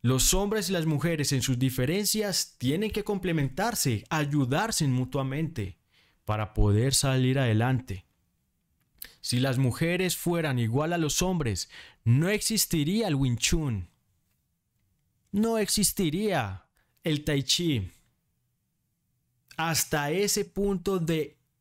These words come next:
incoherente es la forma de pensamiento. Hay que aceptar las diferencias, las falencias, lo, eh, los defectos que tenemos.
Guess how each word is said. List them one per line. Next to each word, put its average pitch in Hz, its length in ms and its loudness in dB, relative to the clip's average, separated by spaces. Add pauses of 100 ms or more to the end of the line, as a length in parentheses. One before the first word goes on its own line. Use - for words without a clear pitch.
(340)
incoherente 165 1160 -2
es 131 180 0
la 147 120 0
forma 151 360 -2
de 139 60 0
pensamiento. 104 800 -2 (520)
Hay 269 160 -2
que 226 100 -4
aceptar 180 460 -2
las 180 240 0
diferencias, 139 680 0
las 117 160 0
falencias, 117 840 -2 (480)
lo, 131 500 2
eh, 131 220 0 (240)
los 143 340 -2
defectos 165 680 -2
que 147 120 -2
tenemos. 139 760 -2